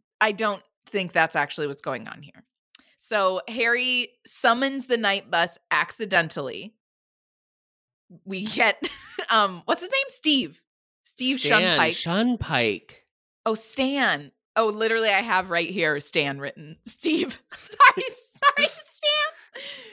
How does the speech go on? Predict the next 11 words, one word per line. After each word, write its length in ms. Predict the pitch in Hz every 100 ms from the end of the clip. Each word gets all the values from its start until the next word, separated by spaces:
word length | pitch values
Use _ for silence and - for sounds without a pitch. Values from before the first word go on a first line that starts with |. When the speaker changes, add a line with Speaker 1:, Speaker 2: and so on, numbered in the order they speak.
| 415 - _
Speaker 1:
Sorry, 320 | - 392 403
Stan. 440 | 285 240 403 285 403 - _ _ - _ _ _ _ _ _ _ _
Stan 340 | - - 262 277
Shunpike, 560 | 311 240 254 214 190 - _ _ _ _
uh, 480 | 170 175 170 156 160 - _ _ _ _ _ _
is 120 | 202 185
very 220 | 202 196
interested 440 | 175 185 190 196
in 120 | 170 165
why 180 | 156
Ha-, 140 | 170